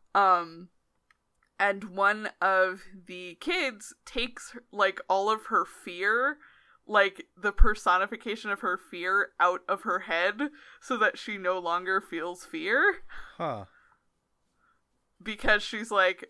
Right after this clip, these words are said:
Speaker 1: "Well, I couldn't stop my dad from being murdered, and I don't want that to happen again."
Speaker 2: Wild. Okay.
Speaker 1: So yeah, it's, it's really interesting. Uh, a lot of,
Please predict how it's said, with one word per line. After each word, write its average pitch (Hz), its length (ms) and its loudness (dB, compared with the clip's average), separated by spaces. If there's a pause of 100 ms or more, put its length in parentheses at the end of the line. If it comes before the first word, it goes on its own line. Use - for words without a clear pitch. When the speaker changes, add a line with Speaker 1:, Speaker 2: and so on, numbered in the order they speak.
Speaker 1:
"Well, 208 520 8
I 202 100 2
couldn't 269 420 -6
stop 202 300 6
my 190 160 0
dad 180 380 6
from 196 240 -4
being 175 320 -8
murdered, 175 680 -4
and 165 100 0
I 170 120 0
don't 170 180 0
want 156 220 0
that 160 200 -4
to 254 80 -12
happen 175 340 0
again." 160 420 -4 (1300)
Speaker 2:
Wild. 107 720 -8 (200)
Okay. 131 460 -10 (1600)
Speaker 1:
So - 120 0
yeah, 226 300 4
it's, 285 180 2
it's 311 240 -2
really 392 320 0
interesting. 311 640 -6
Uh, 220 280 10
a 220 40 4
lot 226 160 2
of, 254 200 0